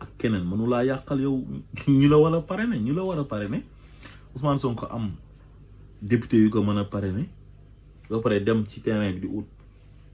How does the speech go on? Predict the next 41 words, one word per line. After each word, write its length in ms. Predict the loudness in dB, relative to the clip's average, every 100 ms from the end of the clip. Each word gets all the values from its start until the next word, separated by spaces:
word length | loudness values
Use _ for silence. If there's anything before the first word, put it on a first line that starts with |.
| -20 -2
parrainage 380 | 0 2 0 -4
citoyen. 480 | -6 -4 -4 -4 -6
Su 180 | -8 -10
fekkee 420 | -6 -6 -4 -4
ne 80 | -4 -4
yow 120 | -6
tu 180 | -6 -8
es 40 |
populaire, 500 | -6 -8 -8 -8 -8
tu 140 | -6 -8
es 140 | -6
aimé, 300 | -8 -6 -8 -10 -20 -20 -20 -20 -2
nit 160 | 0 2
ñi 140 | 2
bëgg 220 | 0 -4
nañ 240 | -6 -6 -8
la, 80 | -10 -14 -20 -20 -20 -20 -20 -20 -16 -10
mais 140 | -6
yow 220 | -6 -6 -12 -20 -20 -20 -20 -20 -16
Ousmane 240 | -10 -10
Sonko 220 | -8 -4
mënu 200 | -2 0
la 140 | 0 -2
yàqal 260 | -2 -4
dara, 180 | -2 -4 -6 -18 -20 -20 -20 -20 -20 -20 -20 -20 -18
parce 160 | -16 -4
que 80 | 0
nit 240 | 0 2
ki 120 | 2
moom 260 | 4 4 0 -4
su 100 | -4
fekkee 240 | -2 -2
daf 120 | 0 0
ne 100 | 0
Pape 240 | 0 0
Djibril 240 | 0 0 0
Fall 240 | -2 -2
la 60 | -2
bëgg 180 | -4
a 40 | -4
parrainer, 340 | -2 -4 -6